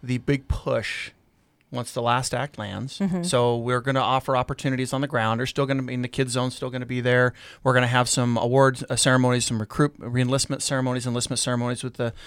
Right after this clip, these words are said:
Speaker 1: with the, the Thunderbirds, um, going on. So there's gonna be stuff for folks to do and see. And I would encourage, you know, if you, uh, don't have a place to be rapidly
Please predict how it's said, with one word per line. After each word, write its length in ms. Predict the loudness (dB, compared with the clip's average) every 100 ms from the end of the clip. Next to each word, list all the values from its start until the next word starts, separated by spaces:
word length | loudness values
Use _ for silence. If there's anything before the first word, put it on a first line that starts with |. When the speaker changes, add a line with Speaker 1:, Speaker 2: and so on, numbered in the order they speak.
| -20 -8
Speaker 1:
with 240 | -2 -2 2
the, 180 | 2 2
the 80 | 0
Thunderbirds, 840 | 0 0 2 2 2 0 -4 -4
um, 460 | 0 2 2 -2 -4
going 280 | 0 0 4
on. 280 | 4 2 0 -6 -20 -6
So 140 | 6
there's 160 | 6 8
gonna 100 | 4
be 80 | 4
stuff 260 | 6 4
for 120 | 4
folks 260 | 2 2 0
to 80 | -2
do 160 | 2 2
and 140 | 4
see. 400 | 4 4 2 -2
And 120 | 0
I 40 | 0
would 120 | 0
encourage, 600 | -2 4 6 6 2 -10 _ _ _ _ _ _ _
you 140 | 0 4
know, 180 | 4
if 140 | 4 2
you, 320 | -2 0 4
uh, 60 | 4
don't 220 | 4 4
have 120 | 4
a 60 | 2
place 240 | 0 0
to 80 | -2
be 240 | -2 -2
rapidly 680 | -4 0 0 0 -4 -6